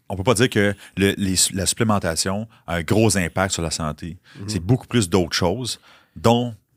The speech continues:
Speaker 1: c'est plate à le dire, le mode de vie, le sommeil,
Speaker 2: Ben
Speaker 1: la
Speaker 2: oui,
Speaker 1: saine
Speaker 2: c'est ça.
Speaker 1: alimentation, tu sais, c'est la, la gestion du stress. C'est, c'est, c'est toutes ces affaires-là qui vont faire une énorme différence. Vous avez même pas idée à quel point que le sommeil, par exemple, c'est hyper important.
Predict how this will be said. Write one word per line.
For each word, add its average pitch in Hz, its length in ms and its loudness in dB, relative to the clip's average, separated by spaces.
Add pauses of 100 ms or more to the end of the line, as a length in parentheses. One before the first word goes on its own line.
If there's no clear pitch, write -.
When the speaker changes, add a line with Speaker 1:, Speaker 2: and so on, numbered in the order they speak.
(120)
Speaker 1:
c'est 92 140 -4
plate 92 180 -4
à 87 80 -2
le 80 60 -8
dire, 90 280 -6 (320)
le 90 120 -4
mode 90 160 0
de 87 80 -2
vie, 71 380 -10 (280)
le 87 80 -2
sommeil, 78 500 -4
Speaker 2:
Ben 104 60 -4
Speaker 1:
la 117 60 0
Speaker 2:
oui, 131 60 0
Speaker 1:
saine 101 80 -2
Speaker 2:
c'est - 0 -
ça. 87 60 -4
Speaker 1:
alimentation, 80 800 -4 (200)
tu 98 140 0
sais, - 140 -6 (220)
c'est 95 60 -6
la, 78 60 -2
la 80 100 -6
gestion 87 260 -6
du 85 80 -4
stress. 73 300 -4
C'est, - 80 -6
c'est, 85 160 -4 (120)
c'est 95 100 -10
toutes 113 140 0
ces 90 160 0
affaires-là 87 360 0
qui - 40 -12
vont 87 100 -8
faire 87 180 -4 (320)
une 87 200 -6
énorme 139 340 2
différence. 104 260 0
Vous 92 60 -2
avez - 180 -8
même 147 140 -2
pas 165 140 -2
idée 98 200 0
à 131 60 2
quel 87 100 -6
point 120 160 -6
que - 80 -12
le 80 60 -6
sommeil, 95 420 -2
par 82 140 -2
exemple, 82 340 -6
c'est - 220 -8
hyper 101 220 0
important. 85 640 -4